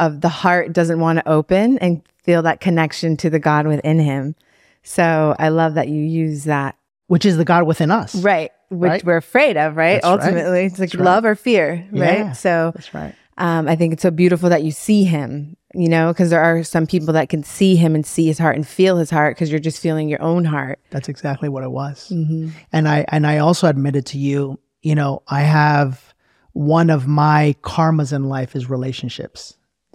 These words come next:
Speaker 2: It's not the easiest thing in the world for me, right? Um, and, um, and, and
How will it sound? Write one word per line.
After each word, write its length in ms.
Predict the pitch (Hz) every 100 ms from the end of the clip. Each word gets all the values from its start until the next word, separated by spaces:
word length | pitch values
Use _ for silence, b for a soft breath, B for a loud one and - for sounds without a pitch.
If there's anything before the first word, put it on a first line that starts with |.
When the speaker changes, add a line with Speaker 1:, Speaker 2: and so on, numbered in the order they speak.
| -
Speaker 2:
It's 160 | 127
not 160 | 156 139
the 140 | 143
easiest 320 | 127 120 113 -
thing 120 | 131
in 60 | 113
the 60 | -
world 200 | - -
for 140 | -
me, 260 | - 139 - -
right? 280 | 139 135 - b b b b
Um, 460 | - 139 131 127 127 -
and, 380 | 139 131 131 131
um, 840 | 131 127 123 127 123 123 120 147 - _ _ _ _ _ _ -
and, 220 | 147 147 -
and 240 | 151 147